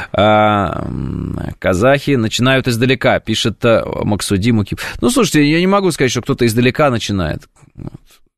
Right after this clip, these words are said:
Э, когда мне, э, рассказывают про декоммунизацию, которая происход-, происходит там на Украине, просто на Украине оно все происходит с истерикой.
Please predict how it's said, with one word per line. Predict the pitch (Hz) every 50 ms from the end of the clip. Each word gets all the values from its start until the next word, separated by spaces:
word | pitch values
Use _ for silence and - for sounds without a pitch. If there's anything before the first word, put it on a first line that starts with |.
| _ - -
Э, | - - - - - - - - - - - - - - -
когда | - 127 131 131 170 170 160
мне, | 156 165 165
э, | 160 147 117 131 143 139
рассказывают | 135 147 143 - 156 147 135 131 135 127 120
про | - 131 131 123
декоммунизацию, | 117 - - 127 131 131 131 123 139 131 - - 120
которая | - 117 - 120 117 113
происход-, | - 113 113 110 - - 120 113 -
происходит | - 120 120 117 - - 123 101 -
там | - 95 104
на | 113 120
Украине, | 113 - 123 127 127 131 147 156 151 120 73 - _ - - - - - - _
просто | - 92 - -
на | 110
Украине | 101 - 123 120 120 113 107
оно | 104 110
все | 104 - 117 107
происходит | - 113 110 - - 113 101 -
с | - 120
истерикой. | 110 - - 170 175 156 131 - 113 98 85 -